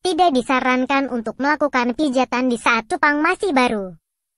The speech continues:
karena akan mengakibatkan sakit. Lakukan pemijatan setelah beberapa hari. Pijat dengan pelan dan lembut,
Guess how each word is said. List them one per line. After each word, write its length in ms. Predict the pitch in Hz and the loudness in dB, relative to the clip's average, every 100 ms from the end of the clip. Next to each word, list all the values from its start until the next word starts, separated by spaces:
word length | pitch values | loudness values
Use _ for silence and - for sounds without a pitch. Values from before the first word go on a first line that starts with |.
| _ | _
karena 400 | 339 339 349 381 | 0 2 2 2
akan 240 | - 214 233 | 0 -2 -2
mengakibatkan 800 | 285 240 277 233 240 - 262 262 | -2 -2 -2 0 0 0 0 0
sakit. 400 | 262 - 208 - | -2 -2 -4 0
Lakukan 560 | 370 415 392 320 302 | 0 0 2 2 2
pemijatan 640 | 359 392 320 311 294 277 285 | 0 -2 0 0 0 -2 -2
setelah 400 | 285 233 214 220 | -2 0 0 0
beberapa 400 | 285 359 381 403 | 0 2 0 0
hari. 560 | 339 285 240 196 180 - _ _ _ _ | 2 0 0 -6 -12 -20 _ _ _ _
Pijat 400 | 359 311 254 240 | -4 2 2 0
dengan 240 | 220 214 220 | -2 -4 0
pelan 240 | 349 370 | 0 2
dan 240 | 302 247 | 2 2
lembut, 320 | 240 262 254 | 0 0 0